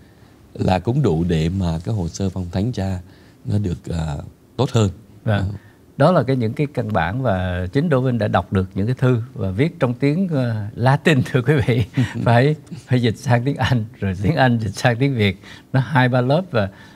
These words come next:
Speaker 2: ờ, tuy rằng cả, các cha đó là những cái giám đốc của các ủy ban, thì họ đã ghi nhận là cái hồ sơ gọi là Causa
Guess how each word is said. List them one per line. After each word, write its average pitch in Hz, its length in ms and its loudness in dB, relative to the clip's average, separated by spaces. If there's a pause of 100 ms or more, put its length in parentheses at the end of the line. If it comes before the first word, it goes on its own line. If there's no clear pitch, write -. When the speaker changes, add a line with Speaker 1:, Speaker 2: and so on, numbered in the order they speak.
(120)
Speaker 2:
ờ, 95 540 0 (320)
tuy 123 120 2
rằng 101 240 0
cả, 98 180 -2 (160)
các 151 220 0
cha 120 220 2
đó 131 140 2
là 98 260 0 (100)
những 104 160 -4
cái 139 320 -2 (300)
giám 139 160 -2
đốc 160 160 -2
của 107 80 -8
các 143 180 -4
ủy 110 160 -2
ban, 117 220 0 (600)
thì 107 160 0
họ 98 160 2
đã 110 120 2
ghi 127 240 2
nhận 101 320 -2
là 98 120 -2
cái 101 200 -12
hồ 107 220 2
sơ 120 280 0
gọi 104 160 -2
là 104 80 -2 (300)
Causa 135 600 2